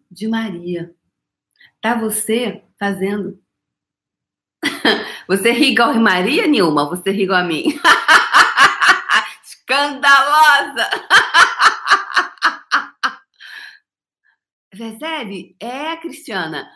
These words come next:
Aí você não, não, não, porque essa gargalhada aqui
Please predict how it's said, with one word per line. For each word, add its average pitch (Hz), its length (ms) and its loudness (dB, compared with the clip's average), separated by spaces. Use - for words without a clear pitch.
Aí 311 300 -2
você 339 220 -6
não, 320 220 -4
não, 277 320 -10
não, 254 360 -10
porque 285 380 -12
essa 262 200 -6
gargalhada 226 480 -4
aqui 311 520 -8